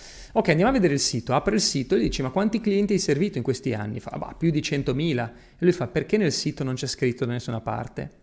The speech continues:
Perché non hai una testimonianza?" Cioè, quello è il punto, no? Se tu hai uno storico, se tu sei un professionista, se tu hai esperienza, se tu hai un prodotto valido,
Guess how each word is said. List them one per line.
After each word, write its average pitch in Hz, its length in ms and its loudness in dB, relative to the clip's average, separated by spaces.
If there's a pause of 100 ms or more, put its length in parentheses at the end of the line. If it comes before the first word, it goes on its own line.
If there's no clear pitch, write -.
(500)
Perché 196 320 2
non 165 120 0
hai 139 100 0
una 127 100 -4
testimonianza?" 120 880 -4 (840)
Cioè, - 180 -6
quello 262 180 6
è 180 40 10
il 147 80 4
punto, 123 420 -2
no? 120 360 -4 (280)
Se - 180 2
tu 311 100 2
hai 339 80 4
uno 214 120 6
storico, 123 560 2
se 139 140 -4
tu 220 80 -2
sei 208 160 2
un 196 60 2
professionista, 170 720 0
se 127 100 -4
tu - 80 -6
hai 190 80 8
esperienza, 147 640 2
se 127 100 -6
tu 208 100 0
hai 220 40 6
un 214 80 4
prodotto 170 440 2
valido, 117 600 2